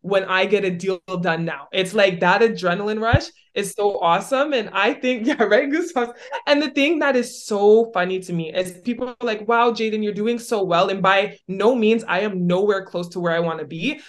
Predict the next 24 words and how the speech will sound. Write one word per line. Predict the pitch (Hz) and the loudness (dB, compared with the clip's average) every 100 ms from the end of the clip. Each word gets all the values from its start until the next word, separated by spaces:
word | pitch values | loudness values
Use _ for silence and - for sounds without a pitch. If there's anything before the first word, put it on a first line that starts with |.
| _ | _
but | - | 2
it's | 226 214 | 2 2
just | 262 | 0
so | 262 | 0
funny | 226 233 233 | 0 0 0
because | 185 214 185 | -2 -4 -2
with | 185 | -4
sports, | 170 - 269 240 220 - - _ | -4 -2 4 6 4 0 -18 _
I | 190 | 0
got | 214 220 | 0 0
the | |
accolades | 214 190 196 202 190 190 185 185 | 2 2 2 0 2 2 0 -6
and | 175 - _ 170 | -10 -12 _ -2
whatever, | 175 233 254 214 202 - | 2 2 2 0 -4 -2
but | - 220 | 0 0
people | - 294 311 269 | 0 -2 0 2
only | 220 226 220 | 4 2 0
saw | 208 220 185 | 0 0 0
the | 170 | 2
accolades. | 180 180 202 175 160 151 | 0 0 -2 -6 -6 2
They | 180 214 | 4 4
did | 247 254 | 2 0
not | 220 196 - | 0 0 -4
see | - 202 208 330 339 | -12 -6 -2 -2 -6